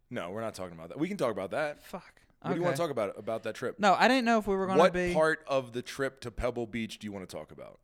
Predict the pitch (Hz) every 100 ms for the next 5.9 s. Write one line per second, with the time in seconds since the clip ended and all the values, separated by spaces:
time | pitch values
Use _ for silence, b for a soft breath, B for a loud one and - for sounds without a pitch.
0 | _ 139 135 139 147 - 147 135 123 127
1 | 131 117 120 156 233 - 110 76 69 _
2 | _ _ _ _ _ _ _ _ - b
3 | b b _ 139 156 156 160 156 160 147
4 | - 139 131 123 131 - 127 123 131 127
5 | 127 131 131 123 - 139 139 147